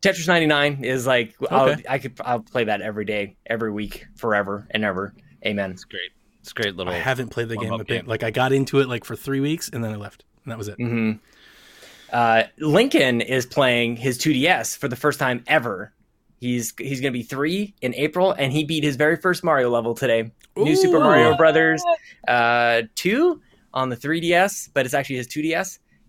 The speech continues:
Speaker 1: And Chelsea has a video of it, and it's, like, the damn cutest thing I've ever saw in my entire life.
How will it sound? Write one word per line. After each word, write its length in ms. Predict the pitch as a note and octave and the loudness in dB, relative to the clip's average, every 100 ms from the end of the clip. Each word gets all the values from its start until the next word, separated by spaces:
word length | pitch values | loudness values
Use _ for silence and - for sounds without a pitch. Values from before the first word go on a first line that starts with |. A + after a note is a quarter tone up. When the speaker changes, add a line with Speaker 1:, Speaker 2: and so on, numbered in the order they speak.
| - | -4
Speaker 1:
And 600 | C#3 C3+ C3+ B2 A#2+ - | 0 0 0 -4 -12 -2
Chelsea 280 | D#3+ D#3 | 0 2
has 100 | D#3 | 0
a 40 | C#3+ | 0
video 260 | C#3+ C#3+ | 2 4
of 80 | C#3 | 4
it, 100 | C#3 | 2
and 100 | B2+ | 0
it's, 120 | B2 - | -4 -4
like, 180 | A#2 | -4
the 60 | - | -4
damn 240 | A#2+ A#2+ | -4 -4
cutest 320 | A2+ B2 A2 - | -4 -6 -6 -6
thing 180 | G#2 | -8
I've 120 | G2+ G2+ | -8 -8
ever 140 | G2 | -10
saw 180 | F#2+ G2+ | -8 -10
in 60 | F#2 | -10
my 80 | |
entire 280 | F2+ G2 E2 | -12 -12 -10
life. 300 | F2+ D#2 - | -12 -14 -20